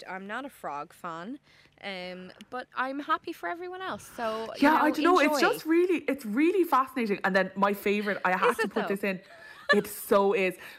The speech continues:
Speaker 2: My favorite, favorite, favorite comment from last year, 'cause she's just a very humorous person as
Speaker 1: Yeah.
Speaker 2: well. I could see her on T V or something. But,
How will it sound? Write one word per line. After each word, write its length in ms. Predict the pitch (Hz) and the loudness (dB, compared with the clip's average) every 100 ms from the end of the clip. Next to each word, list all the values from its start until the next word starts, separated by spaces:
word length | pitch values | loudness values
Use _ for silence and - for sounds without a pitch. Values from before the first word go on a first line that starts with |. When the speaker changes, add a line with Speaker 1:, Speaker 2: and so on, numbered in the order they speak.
| - | 2
Speaker 2:
My 160 | 214 | 2
favorite, 480 | 220 - 202 220 220 | 4 2 2 2 -2
favorite, 420 | 226 196 196 190 | 0 0 0 -2
favorite 420 | - 185 185 185 185 | -4 -2 0 -2 -2
comment 380 | 190 180 170 | 0 0 -4
from 140 | 165 175 | -8 0
last 260 | 165 185 | 0 0
year, 100 | 185 | -4
'cause 160 | 175 202 | -6 -6
she's 200 | - 208 | -6 -4
just 200 | 302 370 | -2 0
a 60 | 403 | 2
very 320 | 285 285 240 | 2 2 -2
humorous 560 | - 208 208 220 196 | -6 -6 -4 -2 -4
person 380 | 196 190 196 185 | -2 -2 -2 -4
as 100 | 180 | -4
Speaker 1:
Yeah. 60 | 196 | 0
Speaker 2:
well. 320 | 175 190 262 - - - | 2 2 0 -6 -12 -2
I 100 | 202 | -2
could 120 | 208 | -2
see 180 | - 233 | -2 0
her 120 | 247 | 2
on 140 | 240 214 | 2 0
T 180 | 214 | -6
V 240 | 190 196 190 | -4 -2 -2
or 80 | 185 | -2
something. 480 | 190 175 165 160 160 | -6 -4 -4 -4 0
But, 240 | 185 - | 0 0